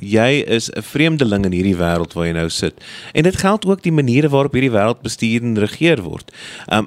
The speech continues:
en dit beteken dat ons daai bepaalde beskouing daarna moet kyk.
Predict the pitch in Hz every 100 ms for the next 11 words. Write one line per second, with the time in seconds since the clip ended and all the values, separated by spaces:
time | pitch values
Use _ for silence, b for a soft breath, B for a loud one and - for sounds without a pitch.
0 | - 123 127 - - - 170 160 131 131
1 | 135 - 107 127 127 - 127 127 107 107
2 | - 110 104 90 87 85 85 - 80